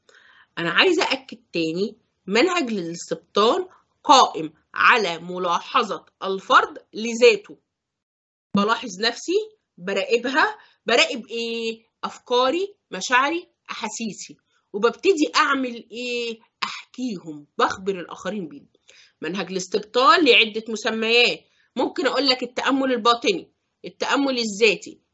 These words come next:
التأمل الشخصي، الملاحظة الذاتية. كل دي مسميات لمنهج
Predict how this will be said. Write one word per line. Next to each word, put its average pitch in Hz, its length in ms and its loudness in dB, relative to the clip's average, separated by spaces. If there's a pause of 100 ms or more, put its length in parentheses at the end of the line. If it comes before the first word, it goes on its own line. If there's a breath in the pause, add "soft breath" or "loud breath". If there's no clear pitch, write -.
التأمل 269 540 -2
الشخصي، - 580 -2 (300 soft breath)
الملاحظة 247 480 4
الذاتية. 214 880 0 (960)
كل 262 200 0
دي 220 520 -2 (100)
مسميات 196 920 0
لمنهج 269 520 0